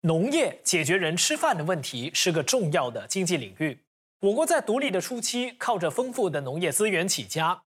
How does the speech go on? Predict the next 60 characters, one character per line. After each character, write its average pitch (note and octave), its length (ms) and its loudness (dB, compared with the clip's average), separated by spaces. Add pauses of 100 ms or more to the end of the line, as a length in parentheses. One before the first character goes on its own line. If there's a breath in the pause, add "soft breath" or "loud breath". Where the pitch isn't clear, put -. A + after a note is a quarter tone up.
而 F3 100 2
经 B3+ 180 2
过 A#3+ 120 4
多 D4 200 2
年 B3+ 160 2
的 F#3+ 80 0
经 C4+ 200 0
济 A3+ 120 2
转 A#2 300 0
型 D#3+ 180 0
和 D#3+ 160 0
升 C4+ 220 0
级 E3 140 0
计 E3 120 0
划， D#3+ 360 0
如 D3 200 0
今 D4+ 220 0
呢， B3 160 0 (160 loud breath)
农 F3 260 0
业 D4+ 160 2
对 B3+ 160 0
我 D3 280 -2
国 D#3 180 -2
经 C#4 260 0
济 A#3+ 200 2
的 D3+ 100 0
重 F3 160 0
要 D3 140 2
性 D3+ 200 0 (240 soft breath)
却 G#3 160 2
已 C#3+ 120 -4
经 D#3+ 180 -2
大 E3+ 220 0
不 C#3+ 120 -4
如 A#2+ 220 -6
前 F2+ 260 -4
了。 B2+ 200 -12 (420 soft breath)
数 F4+ 160 2
据 D4 140 0
显 E3+ 180 2
示， C#4 160 2
我 F#3 220 2
国 A#3 140 2
农 A3 320 0
业 C4+ 340 0
占 G#3+ 340 0
国 F#3+ 140 0
内 G#3+ 140 2
生 A#3+ 160 0
产 A#3+ 120 0
总 C3 220 -6
值， D3+ 260 0
就 E3+ 140 0
是 D3 80 0
G D#3+ 160 2
D A3 100 0
P A#3+ 220 0
的 G3 80 2
比 A#2+ 240 -4
重， G#3 260 0